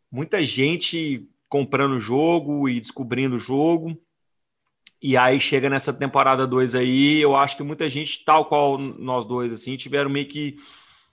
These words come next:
um banho de água fria, assim. Você esperava uma coisa. Eu esperava, na, na moral, eu esperava dez fases novas.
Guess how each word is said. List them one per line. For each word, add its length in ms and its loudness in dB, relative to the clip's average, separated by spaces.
um 120 -8
banho 220 2
de 60 2
água 220 2
fria, 360 -2
assim. 280 -10
Você 120 -16
esperava 460 0
uma 120 -8
coisa. 440 -4
Eu 140 0
esperava, 600 0
na, 360 -2
na 240 0
moral, 460 4
eu 60 2
esperava 560 2
dez 340 0
fases 380 2
novas. 680 -2